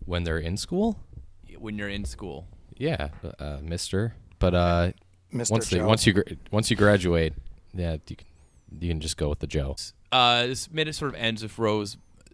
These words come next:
Speaker 2: mentioning about, like, "Oh, you know, poor little rich girl." It sort, literally just ends after she says that. But, like, it, there's,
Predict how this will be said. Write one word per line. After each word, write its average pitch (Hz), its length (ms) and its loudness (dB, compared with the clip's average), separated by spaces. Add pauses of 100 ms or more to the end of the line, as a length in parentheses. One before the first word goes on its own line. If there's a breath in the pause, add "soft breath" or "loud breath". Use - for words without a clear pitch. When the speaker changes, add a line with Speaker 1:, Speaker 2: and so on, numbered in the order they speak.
(300)
Speaker 2:
mentioning 107 480 -2
about, 95 140 -2
like, 95 180 -2
"Oh, 104 220 2
you 101 120 0
know, 92 280 -4
poor 107 200 2
little 98 180 0
rich 87 260 -4
girl." 85 360 -4 (120)
It - 60 -16
sort, - 280 -14
literally 95 340 -2
just 87 220 -10
ends 87 300 -10
after 90 200 -10
she - 160 -14
says 82 300 -10
that. 82 220 -8 (320 loud breath)
But, 208 100 6
like, - 280 0 (500 soft breath)
it, 208 80 2
there's, 262 220 0